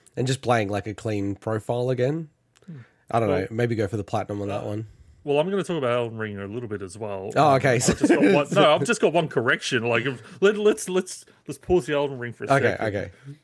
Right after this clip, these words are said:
Speaker 2: Um, in our, uh, unpopular gaming opinion
Speaker 1: Mm.
Speaker 2: features, um, when I was talking in my first one about BioShock being overrated, which, uh, was one of my unpopular opinions,
Speaker 1: <laughs>
Speaker 2: um,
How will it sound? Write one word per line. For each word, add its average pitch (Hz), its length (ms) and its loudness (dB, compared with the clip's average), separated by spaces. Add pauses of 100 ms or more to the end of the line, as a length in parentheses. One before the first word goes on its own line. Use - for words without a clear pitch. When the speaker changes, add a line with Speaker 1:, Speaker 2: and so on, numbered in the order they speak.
(160)
Speaker 2:
Um, 120 280 0
in 185 340 -8
our, 143 560 -4 (1300)
uh, 131 320 -4
unpopular 208 460 -4
gaming 156 500 -4
opinion 110 340 -10
Speaker 1:
Mm. - 40 -20
Speaker 2:
features, 95 840 -8
um, 110 480 -8
when 127 140 -8
I 127 100 -2
was 120 180 -8
talking 117 360 -10
in 107 120 -10
my 107 200 -8
first 113 400 -10
one 101 320 -8
about 104 520 -8
BioShock 113 460 -6 (380)
being 107 200 -6
overrated, 104 640 -8 (200)
which, - 340 -16
uh, 95 180 -14
was 98 180 -16
one 101 140 -12
of 95 60 -16
my 98 240 -14
unpopular 98 420 -18
opinions, 113 720 -2
Speaker 1:
<laughs> 127 80 -4
Speaker 2:
um, 104 200 -2